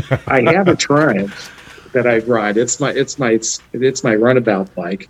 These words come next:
Speaker 1: So it's, it's, it's a bobbed out Bonneville. But, uh,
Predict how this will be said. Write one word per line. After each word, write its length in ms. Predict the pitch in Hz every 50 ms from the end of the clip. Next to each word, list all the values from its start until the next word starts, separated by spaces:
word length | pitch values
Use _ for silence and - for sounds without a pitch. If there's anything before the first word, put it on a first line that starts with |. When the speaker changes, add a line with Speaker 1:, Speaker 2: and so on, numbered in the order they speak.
| _ _
Speaker 1:
So 420 | - - - 120 107 104 104 107
it's, 160 | 110 107 - -
it's, 240 | 104 101 - -
it's 400 | - 107 - 117 113 120 120 -
a 60 | - -
bobbed 340 | - 113 107 110 107 -
out 240 | 113 101 98 98 -
Bonneville. 460 | 107 110 113 117 110 98 - 87 87 - _ _ _ _ _ _ _ _ _ _ _
But, 260 | - 127 120 117 - 131
uh, 320 | 123 117 110 107 110